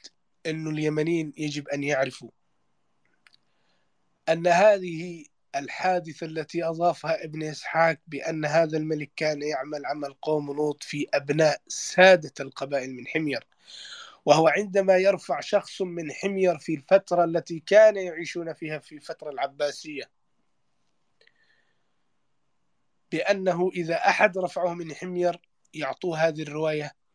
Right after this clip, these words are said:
"لا ندري هل جدكم فعلوا به عمل قوم لوط من هذه الشخصية، فكيف تريدون أن ترفعوا أوج-، رؤوسكم وأجدادكم بهذا الشكل؟"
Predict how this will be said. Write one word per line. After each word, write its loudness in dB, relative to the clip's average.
"لا 6
ندري 0
هل -2
جدكم -6
فعلوا 6
به -4
عمل -2
قوم -2
لوط -10
من -2
هذه 2
الشخصية، -6
فكيف 0
تريدون 0
أن -2
ترفعوا -2
أوج-، -2
رؤوسكم 2
وأجدادكم 4
بهذا -6
الشكل؟" -6